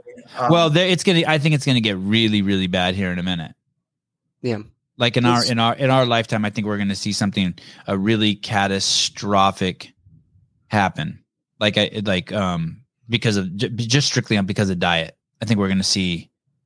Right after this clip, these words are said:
Speaker 2: something really, really,
Speaker 1: Well,
Speaker 2: really
Speaker 1: do you ever see, like, that article that talks about too, like, how much the testosterone has dropped in the last
Speaker 3: Mm-hmm.
Speaker 1: amount of years because of all the sugar that's been eaten and, like, it
Speaker 2: Dude,
Speaker 1: just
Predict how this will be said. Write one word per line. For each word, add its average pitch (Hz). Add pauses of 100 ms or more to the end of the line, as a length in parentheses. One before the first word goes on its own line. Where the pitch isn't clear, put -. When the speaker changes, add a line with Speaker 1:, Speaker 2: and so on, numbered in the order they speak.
Speaker 2:
something 90
really, 87
really, 85
Speaker 1:
Well, 82 (100)
Speaker 2:
really 170
Speaker 1:
do -
you 220
ever 262
see, 262
like, 208
that -
article 165
that 139
talks 151
about 143
too, 143
like, 139
how 135
much 139
the 117
testosterone 131
has 135
dropped 131
in 127
the 123
last 123 (220)
Speaker 3:
Mm-hmm. 120
Speaker 1:
amount 135
of 131
years 131
because 127
of 135
all 135
the 135
sugar 139
that's 131
been 131
eaten 131
and, 117
like, 110 (2000)
it 139
Speaker 2:
Dude, 170
Speaker 1:
just -